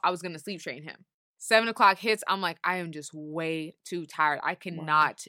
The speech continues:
Speaker 1: do this. Screw it. I'ma just put him in bed, nurse him like I do, and he'll be out in, like, five minutes 'cause he's tired." Sure enough, that's what happened. So I
Speaker 2: Mm-hmm.
Speaker 1: was like, "Tonight was an easy night. I'ma just sit here. I'ma go to sleep." I was trying to finish up some work.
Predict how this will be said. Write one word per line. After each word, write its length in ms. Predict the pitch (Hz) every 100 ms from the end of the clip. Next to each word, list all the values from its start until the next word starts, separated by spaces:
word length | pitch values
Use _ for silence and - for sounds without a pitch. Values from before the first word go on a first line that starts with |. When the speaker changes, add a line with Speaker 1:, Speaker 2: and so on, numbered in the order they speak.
| -
Speaker 1:
do 200 | 156 160
this. 300 | 151 90 - - _ _ -
Screw 280 | - 220 185
it. 100 | -
I'ma 180 | 175 185
just 280 | 185 185 -
put 140 | 185
him 100 | 196
in 140 | 202 202
bed, 460 | 180 180 180 180
nurse 280 | 175 160 175
him 60 | 185
like 160 | 175 180
I 80 | 175
do, 240 | 175 170
and 180 | 131 170
he'll 160 | 180
be 200 | 180 185
out 220 | 160 156 170
in, 60 |
like, 180 | 180 165
five 240 | - 160 170
minutes 240 | 185 185
'cause 140 | 175
he's 180 | 160 143
tired." 480 | - 185 170 - - _ - - _
Sure 300 | - 190 175
enough, 280 | 175 311 -
that's 220 | 180 165
what 100 | 170
happened. 480 | 185 262 - - 202 -
So 160 | -
I 100 | 170
Speaker 2:
Mm-hmm. 20 | 202
Speaker 1:
was 140 | 220
like, 180 | 214 180 _ _
"Tonight 260 | 214 208 214
was 140 | 233
an 60 | 220
easy 280 | 226 226 226
night. 360 | 190 180 190
I'ma 200 | - 185 202
just 220 | 214 -
sit 160 | 190
here. 200 | 175 190
I'ma 300 | 185 170 165 175
go 100 | 190
to 60 |
sleep." 400 | 185 175 175 170 - _ _ -
I 120 | 170
was 160 | 165 -
trying 180 | 180
to 240 | 175 165 - _ _
finish 320 | - 180 175 180
up 120 | 170
some 180 | 208 190
work. 320 | 156 160